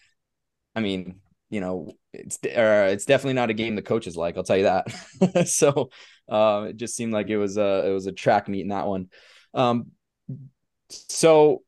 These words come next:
just to give you guys some insight, uh, the goaltending has been a problem. Um, the, the, the, the players on that team that br-, were brought in seem to be struggling. Um, and,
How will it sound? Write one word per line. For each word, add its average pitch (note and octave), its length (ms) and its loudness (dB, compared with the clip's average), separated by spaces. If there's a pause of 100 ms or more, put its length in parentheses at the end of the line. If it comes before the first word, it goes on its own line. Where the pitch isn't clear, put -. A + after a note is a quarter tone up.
(140)
just F3+ 220 -2
to F3 60 0
give D#3+ 120 0
you D#3 60 0
guys D3+ 220 4
some C#3+ 100 -4
insight, A#2+ 420 -2
uh, A2 240 0
the G#2+ 120 -8
goaltending B2+ 480 -2
has G2+ 100 -6
been G#2 140 -6
a F#2+ 60 -6
problem. F#2+ 540 -4
Um, F#2+ 600 -4 (120)
the, G2+ 320 -6
the, F#2+ 160 -6 (120)
the, F2+ 280 -8 (220)
the - 80 -8
players C3 380 4
on A#2+ 120 0
that A#2 160 -4
team A2 380 -4
that G2+ 160 0
br-, G#2 180 -4
were G#2 140 0
brought G2+ 300 2
in G2 220 -2 (260)
seem A2+ 460 -6
to G#2 100 -6
be G#2 80 -4
struggling. F#2 640 -4 (180)
Um, F#2 520 -2
and, F#2+ 580 -4